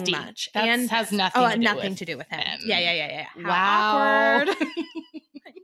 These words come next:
Speaker 2: didn't even, you didn't even cross my
Speaker 1: Yeah.
Speaker 2: mind.
Speaker 1: <laughs> Yeah.
Speaker 2: Terrible
Speaker 1: Yeah.
Speaker 2: of me.
Speaker 1: <laughs> No.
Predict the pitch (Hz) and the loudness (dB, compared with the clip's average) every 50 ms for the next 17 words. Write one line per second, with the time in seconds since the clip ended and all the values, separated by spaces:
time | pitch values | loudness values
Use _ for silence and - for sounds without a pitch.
0 | _ _ 339 - _ _ 294 269 277 269 226 226 220 220 - - - 466 392 - | _ _ -20 -20 _ _ _ -6 -6 -4 -4 -4 -6 -8 -10 -10 -10 -10 -6 -6
1 | 226 233 226 262 359 392 330 320 320 302 370 339 339 381 392 381 403 381 427 403 | -6 -2 2 2 2 4 4 2 2 2 2 2 2 2 2 2 2 2 2 2
2 | 403 403 247 - 277 240 226 381 440 466 - 285 - 262 - 339 - - 403 403 | 2 4 4 2 4 4 4 4 2 4 2 2 0 2 0 0 2 2 0 0
3 | - - 330 285 269 262 247 233 220 214 208 440 480 480 480 427 - 311 269 254 | 0 -4 -4 0 2 2 4 4 2 2 0 0 2 4 4 6 6 6 4 4
4 | 240 220 226 233 202 175 - - 247 240 - - 339 285 - - 302 277 | 4 2 0 0 0 0 0 -2 -2 -2 2 2 0 0 2 0 0 0